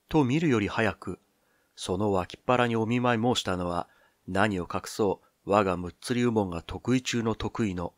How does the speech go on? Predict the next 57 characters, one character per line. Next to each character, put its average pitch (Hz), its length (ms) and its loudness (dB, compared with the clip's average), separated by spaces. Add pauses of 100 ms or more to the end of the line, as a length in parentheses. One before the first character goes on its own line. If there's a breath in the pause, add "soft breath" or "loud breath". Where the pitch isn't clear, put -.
(440 soft breath)
草 - 260 0
刈 113 140 -2
り 104 80 -2
流 104 160 -2
や 90 160 0
わ 113 140 6
ら 135 100 2
の 123 100 2
秘 117 200 -4
術 110 280 -4
は 85 280 -6
当 - 120 -6
て 117 160 -2
身 135 120 2
の 127 120 4
一 113 60 0
手。 - 340 -8 (720)
ま 98 160 0
た、 110 340 0 (500 soft breath)
右 123 120 0
門 107 160 0
か 98 140 -4
ら 90 80 -4
腰 - 260 -4
の 127 80 0
も 123 120 2
の 123 40 0
さ 101 160 0
え 87 40 -2
取 113 180 0
り 120 40 4
上 117 60 2
げ 95 100 0
て - 80 -6
お 92 80 -2
け 107 140 -4
ば、 90 220 -2 (340 soft breath)
そ - 200 -2
れ 117 80 2
で 117 120 2
結 - 260 -4
構 104 160 -2
力 131 380 2
を 101 80 2
そ 117 220 -4
ぎ 117 120 -2
う 151 100 4
る 131 120 -4
と 104 120 -4
考 139 280 -2
え 120 60 0
た 107 160 -2
愚 107 140 -2
人 117 180 -2
ど 113 100 0
も 101 120 0
が、 95 220 -2